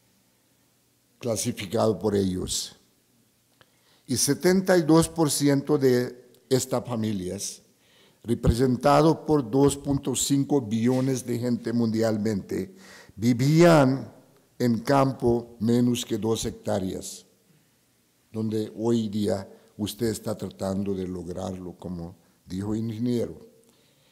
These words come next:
Sí, queremos ayudar, que, queremos, queremos llegar para seguridad alimentarias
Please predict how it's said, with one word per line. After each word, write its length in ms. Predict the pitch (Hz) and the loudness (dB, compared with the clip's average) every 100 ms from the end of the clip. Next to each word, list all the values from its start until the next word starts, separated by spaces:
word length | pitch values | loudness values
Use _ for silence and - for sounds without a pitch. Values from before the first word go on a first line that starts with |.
| _ _ _ _ | _ _ _ _
Sí, 420 | - 104 87 - _ _ | -10 -8 -8 -14 _ _
queremos 420 | 131 147 160 151 | -4 0 0 0
ayudar, 720 | 151 135 135 127 131 120 - - - _ | 0 2 2 2 2 -2 -12 -20 -20 _
que, 240 | - 127 123 | -2 -2 0
queremos, 680 | 127 139 160 160 143 - - - _ - | 2 6 6 4 2 -2 -14 -20 _ -2
queremos 720 | 131 123 160 165 156 - - - _ - - - - - _ _ _ - | 2 6 6 6 4 2 -4 -12 _ -16 -10 -10 -12 -20 _ _ _ -2
llegar 580 | 120 117 135 135 131 - | 0 4 6 6 4 2
para 180 | 107 | 0
seguridad 760 | 101 120 107 107 110 127 123 120 | 0 0 0 2 4 6 8 6
alimentarias 1120 | 107 104 104 101 104 110 98 85 - - - | 2 0 0 -2 -2 -4 -4 -4 -6 -6 -8